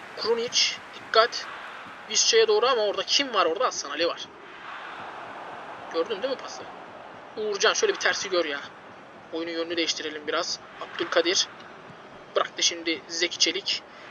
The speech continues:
Zeki şu pası veremezsin. Çok sıkıştı orada top. Bir uzun top ama orada ne var? Merih var. Merih varsa problem yok.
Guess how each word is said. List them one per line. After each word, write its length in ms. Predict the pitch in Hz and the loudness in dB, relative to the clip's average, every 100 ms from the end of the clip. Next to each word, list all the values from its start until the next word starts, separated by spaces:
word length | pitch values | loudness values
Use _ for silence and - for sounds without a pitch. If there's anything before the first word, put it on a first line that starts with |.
| - - - - | -14 -12 -12 -4
Zeki 380 | 170 170 196 196 | -2 2 2 0
şu 540 | - - - - - - | -2 0 0 2 2 2
pası 320 | 180 - 208 - | 0 0 -2 -2
veremezsin. 440 | 151 156 143 - - | -6 -4 -6 -6 -8
Çok 120 | - | -12
sıkıştı 380 | - - - - | -8 0 0 2
orada 160 | 160 147 | 0 2
top. 180 | 196 - - - - - 202 | 2 2 -4 -18 -20 -16 -8
Bir 80 | |
uzun 220 | 185 165 160 | -6 -4 -2
top 180 | 175 | 0
ama 260 | 233 202 196 | 2 2 2
orada 260 | 165 160 170 | 2 0 0
ne 100 | 175 | 2
var? 140 | 220 | 2
Merih 300 | 170 165 165 | 2 0 0
var. 280 | - - - - - - - - - 170 | -4 -6 -10 -16 -20 -20 -20 -20 -6 0
Merih 200 | 185 220 | 2 6
varsa 220 | 190 - | 6 6
problem 380 | 190 170 185 | 2 4 2
yok. 80 | 175 | 0